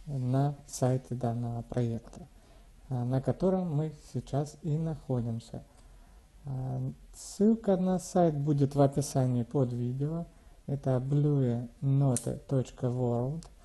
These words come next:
А, также я оставлю,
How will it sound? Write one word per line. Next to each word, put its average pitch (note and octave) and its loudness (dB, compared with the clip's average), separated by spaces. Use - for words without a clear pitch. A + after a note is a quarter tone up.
А, C3 -4
также C3+ 4
я D3+ 0
оставлю, C3 0